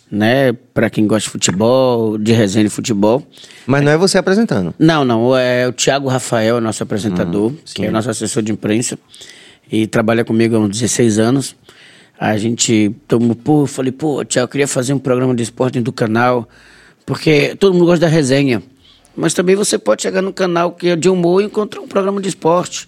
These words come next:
Speaker 2: Sim.
Speaker 1: E também um
Speaker 2: Se comunicam as pessoas.
Speaker 1: É, também tá estreando o Mais Um Dance dentro do canal do Mais Um Filmes.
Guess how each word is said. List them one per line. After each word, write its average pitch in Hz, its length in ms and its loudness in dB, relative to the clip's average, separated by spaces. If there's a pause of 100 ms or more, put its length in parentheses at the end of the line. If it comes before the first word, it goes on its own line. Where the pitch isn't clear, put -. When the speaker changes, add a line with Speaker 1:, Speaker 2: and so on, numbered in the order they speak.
Speaker 2:
Sim. 95 420 -6 (280)
Speaker 1:
E 139 120 -4
também 165 340 2
um 180 200 2
Speaker 2:
Se 143 80 -4
comunicam 143 480 0
as - 40 -4
pessoas. 139 220 -4
Speaker 1:
É, 156 360 2
também 160 340 2 (260)
tá 160 140 0
estreando 147 520 0
o 135 60 2
Mais 143 260 2
Um 139 120 4
Dance 131 460 0 (1080)
dentro 127 220 0
do 139 60 0
canal 127 380 0
do 127 100 -4
Mais 131 200 0
Um 135 40 -2
Filmes. 120 540 0